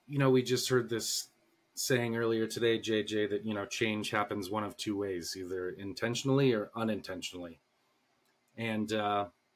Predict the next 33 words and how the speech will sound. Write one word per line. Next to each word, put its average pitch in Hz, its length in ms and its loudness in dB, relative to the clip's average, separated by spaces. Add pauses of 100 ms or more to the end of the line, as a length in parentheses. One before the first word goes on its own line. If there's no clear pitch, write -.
(140)
you 113 100 -4
know, 107 180 0 (760)
those 139 320 6
who 127 240 8
have 123 220 4
been 110 160 4
listening 117 460 4
to - 100 -6
the 107 100 0
show 107 280 2
for 107 160 0
a 104 60 4
while 127 300 6
now 104 380 2
know 107 280 2
that 101 220 -2 (240)
our 104 200 0
household, 98 600 0 (180)
my 101 160 -6
wife 98 300 -2
has 92 140 -4
been 95 260 -8
dealing 98 320 -4
with 95 160 -8
a 95 140 -4
lupus 113 400 0
diagnosis 95 680 -8
for 90 380 -6 (100)
the 95 80 -8
last, 90 420 -6
uh, 90 240 -4 (140)
year 92 320 -6
here. 90 360 -8